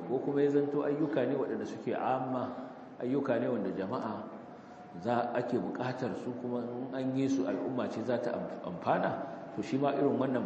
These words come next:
fitowa a bayyana ɗin <clears throat> abu ne mai kyau, a, zai taimaka. Wani kuma bayyanawar har ila yau za ta iya taimaka ma wasu waɗanda <clears throat> inda ba dan sun gan shi shi ba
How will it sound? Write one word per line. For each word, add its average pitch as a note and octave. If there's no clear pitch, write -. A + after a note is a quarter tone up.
fitowa B2
a F#2+
bayyana A#2+
ɗin E3+
<clears throat> D#3
abu G2+
ne A#2
mai F#2
kyau, C#3
a, F#2
zai A2
taimaka. G2
Wani E3+
kuma D#3+
bayyanawar C#3
har C#3+
ila B2+
yau C3
za D#3
ta E3+
iya D3+
taimaka D#3
ma C3+
wasu C3
waɗanda G#2
<clears throat> -
inda F3
ba A#2+
dan C3
sun C#3+
gan D3
shi -
shi A#2
ba A2